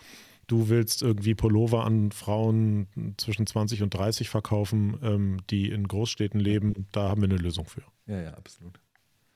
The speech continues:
Speaker 2: Ich meine, äh, wenn ich das so in, ich mach das ja so, ich erzähle das manchmal in meinen, in meinen Seminaren, ne, für so, äh, angehende JournalistInnen zum Beispiel.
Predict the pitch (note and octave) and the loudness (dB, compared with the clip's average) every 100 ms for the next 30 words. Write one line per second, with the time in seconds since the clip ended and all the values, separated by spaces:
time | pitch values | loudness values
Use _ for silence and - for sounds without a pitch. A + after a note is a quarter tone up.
0 | _ _ _ _ _ - G#2+ G2 G#2 G2+ | _ _ _ _ _ -12 -4 -4 -4 -6
1 | F#2+ F#2+ - G2+ - - E2 - F2+ G#2 | -4 -4 -4 -8 -10 -12 -12 -12 -8 -8
2 | - - E2 D#2+ E2 G2 G#2+ G2+ C3 C3+ | -8 -12 -12 -12 -12 -8 -6 -4 -2 -2
3 | A2 A2 G#2 - G2 F#2 F2+ E2+ E2 C#2+ | -2 -4 -6 -6 -8 -4 -4 -4 -6 -8
4 | E2 E2+ D#2+ F2 E2+ F2+ G2 A#2 F2+ E2 | -10 -10 -8 -6 -6 -2 -2 -2 -4 -6
5 | C3+ - - - F2+ F2+ E2+ - _ _ | -6 -8 -16 -10 -8 -6 -8 -12 _ _
6 | F2+ A2 G2+ F#2+ F2+ F2 F2 F2 F#2 - | -8 -4 -2 -2 -4 -6 -6 -6 -6 -12
7 | E2+ E2 - D#2 E2 - B2 | -14 -14 -12 -10 -10 -8 -8